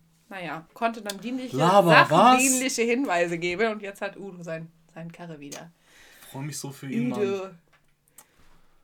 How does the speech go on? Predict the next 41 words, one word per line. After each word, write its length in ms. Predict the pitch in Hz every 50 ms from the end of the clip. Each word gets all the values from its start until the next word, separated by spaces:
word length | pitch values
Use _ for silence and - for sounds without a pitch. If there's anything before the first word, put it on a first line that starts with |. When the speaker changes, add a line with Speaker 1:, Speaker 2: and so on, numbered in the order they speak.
| _ _ _ _ _ _ _ _ _ _ _ _ -
Speaker 1:
Mit 100 | 208 185
dem 80 | 180 175
Cello. 380 | 170 - 196 190 175 170 165 165 165 139
Speaker 2:
Ja, 240 | 139 135 120 110 107
Speaker 1:
Ach 80 | -
nee, 80 | 113 -
Speaker 2:
wa-, 120 | 127 107
Speaker 1:
das 140 | - - -
war 80 | - 185
mit 220 | 175 - - -
Chris. 140 | - - 139
Speaker 2:
ja, 200 | 147 151 156 151
Speaker 1:
Ja. 180 | 147 135 - 165
Speaker 2:
jetzt 160 | 131 151 160
Speaker 1:
Okay, 280 | 202 202 - 185 170 170
Speaker 2:
die, 80 | 170 240
Speaker 1:
Jubiläumslager. 440 | 254 247 247 233 226 233 226 214
Speaker 2:
jetzt 140 | 214 202 -
die 300 | 180 175 180 180 185 190
Frage, 320 | - 254 254 220 170 143 143
wie 60 | 151
sind 240 | 151 175 214 226 226
wir, 360 | 214 214 208 202 294 285 - -
wie 240 | 294 339 339 339
kriegen 180 | 381 339 320 302
wir 80 | - 196
die 60 | 175 170
Kurve? 500 | - 202 233 233 190 156 127 131 120 - _ - - - - _ _ _ _ _ _ - _ _ _ _ _ _ _ -
Äh, 40 | -
äh, 1400 | 127 135 135 135 135 135 135 135 135 - _ _ - _ _ _ _ _ _ _ _ _ _ - - 120 123 123
Udo 260 | 123 147 180 226 254 247
Speaker 1:
Wir 100 | 214 208
Speaker 2:
hat 200 | 208 226 226 226
Speaker 1:
machen 80 | -
Speaker 2:
wieder 200 | - 196 208 254
Speaker 1:
einfach 120 | 247 226 202
Speaker 2:
Vereinigung 580 | 214 196 185 208 226 240 240 233 233 247 254
gefeiert 480 | 240 226 226 - 233 220 226 226 226 202
mit 120 | 214 208
seinem 260 | - - 196 190 180 160
Auto. 400 | - 180 - - 254 277 294